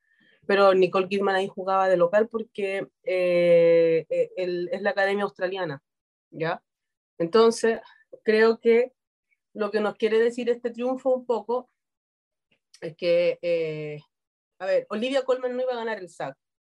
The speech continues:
Olivia Colman, hay que tenerlo súper claro, no iba a ganar el sag de ninguna forma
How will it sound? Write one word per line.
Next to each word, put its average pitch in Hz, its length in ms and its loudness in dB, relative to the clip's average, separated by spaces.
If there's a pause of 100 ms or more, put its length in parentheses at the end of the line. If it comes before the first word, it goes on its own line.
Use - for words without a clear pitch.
(300)
Olivia 208 320 -4
Colman, 208 600 -2 (280)
hay 190 180 0
que 220 100 -2
tenerlo 202 480 -2
súper 208 280 -6
claro, 190 220 4
no 190 100 2
iba 202 120 4
a 190 40 4
ganar 196 200 0
el 202 100 -4
sag 208 180 0
de 196 120 -4
ninguna 185 380 -4
forma 151 380 -4